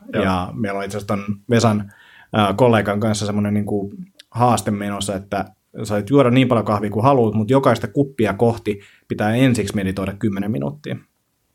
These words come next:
Speaker 2: Eli
Speaker 1: Aika kova.
Speaker 2: jos, jos mä juon kolme kuppia, niin mä oon meditoinut kolmekymmentä minuuttia.
Speaker 1: Mm-hmm.
Speaker 2: Ja tää, tää on toiminut hyvin, mutta tota, mua kiinnostaa, koska jotenkin aina kahvikeskusteluissa Facebookissa, niin Ja-, Jaakkola Joni nousee siellä aina esille, että se on,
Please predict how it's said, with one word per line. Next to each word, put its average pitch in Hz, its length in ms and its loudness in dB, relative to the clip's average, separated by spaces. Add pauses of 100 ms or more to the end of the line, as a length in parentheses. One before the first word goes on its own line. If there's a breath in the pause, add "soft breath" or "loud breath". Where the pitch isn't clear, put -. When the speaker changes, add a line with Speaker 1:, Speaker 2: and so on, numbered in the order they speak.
(400)
Speaker 2:
Eli 113 120 2
Speaker 1:
Aika 104 140 0
kova. 127 120 0
Speaker 2:
jos, 120 200 2
jos 127 240 2
mä 120 80 0
juon 110 240 2
kolme 113 280 2
kuppia, 101 300 -4
niin 107 80 0
mä 107 60 2
oon 107 120 0
meditoinut 101 440 0
kolmekymmentä 98 380 -4
minuuttia. - 380 -8
Speaker 1:
Mm-hmm. - 760 -14
Speaker 2:
Ja 98 100 -4
tää, 120 320 0
tää 147 120 4
on 147 80 4
toiminut 127 340 4
hyvin, 117 420 2 (280 loud breath)
mutta 104 300 -4
tota, 101 540 -6 (160)
mua 127 300 0
kiinnostaa, 117 520 -2
koska 107 320 -4 (840 soft breath)
jotenkin 127 320 4
aina 131 160 6
kahvikeskusteluissa 113 1040 0
Facebookissa, 104 640 -2
niin 104 200 -2
Ja-, 71 400 -8
Jaakkola 113 400 0
Joni 113 260 2
nousee 104 400 0
siellä 107 200 -2
aina 117 260 4
esille, 107 380 0
että 104 100 -4
se 113 80 -4
on, 110 200 -2